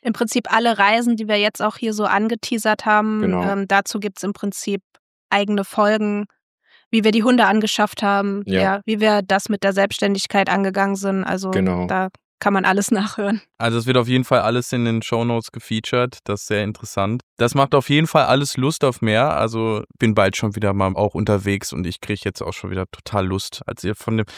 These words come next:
Speaker 3: Italien und Reisen erzählt habt. Man kriegt da einfach immer Lust, wenn man darüber redet, ne?
Speaker 2: Das ist gut so, ja.
Speaker 3: Was steht denn als nächstes auf eurer Bucketlist? Also Buch haben wir schon rausgehört. Es gibt bald ein Buch.
Speaker 2: Genau.
Speaker 3: Aber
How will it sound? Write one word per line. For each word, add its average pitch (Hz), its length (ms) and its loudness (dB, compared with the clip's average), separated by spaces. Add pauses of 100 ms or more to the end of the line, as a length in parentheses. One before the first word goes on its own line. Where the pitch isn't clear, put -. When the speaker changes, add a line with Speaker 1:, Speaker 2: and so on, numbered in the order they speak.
(180)
Speaker 3:
Italien 127 540 4
und 120 160 2
Reisen 113 400 2
erzählt 104 420 -2
habt. 98 160 -2 (300)
Man 113 260 0
kriegt - 240 -2
da 113 80 2
einfach 107 220 -2
immer 101 180 0
Lust, 95 300 -4
wenn 92 80 -4
man 92 100 -2
darüber 92 340 -4
redet, 90 300 -4
ne? 107 140 -2 (720)
Speaker 2:
Das 104 140 4
ist 104 160 2
gut 104 160 0
so, 80 220 -2
ja. 92 260 0
Speaker 3:
Was 139 220 2
steht 226 220 2
denn 208 120 4
als 165 160 2
nächstes 185 320 2
auf 160 140 0
eurer 117 260 2
Bucketlist? 95 640 -2
Also 107 300 0 (160)
Buch 151 340 0
haben 180 140 2
wir 175 60 0
schon 165 180 -2
rausgehört. 156 840 0
Es - 160 -12
gibt - 180 -6
bald 101 160 0
ein 95 200 -4
Buch. 117 320 -2
Speaker 2:
Genau. 92 160 2
Speaker 3:
Aber 101 240 2